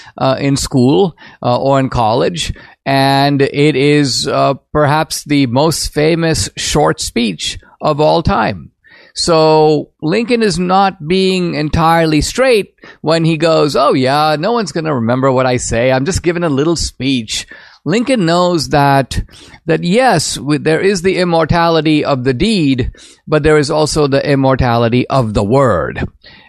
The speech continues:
And not only that, but the immortality of the word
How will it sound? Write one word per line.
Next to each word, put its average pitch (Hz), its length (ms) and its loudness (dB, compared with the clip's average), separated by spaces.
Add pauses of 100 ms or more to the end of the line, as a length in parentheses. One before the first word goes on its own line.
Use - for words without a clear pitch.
(120)
And 147 360 0
not 196 200 2
only 247 240 2
that, 120 400 0 (240)
but 151 200 0
the 160 120 -2
immortality 170 800 0
of 127 240 -2
the 117 120 2
word 147 880 2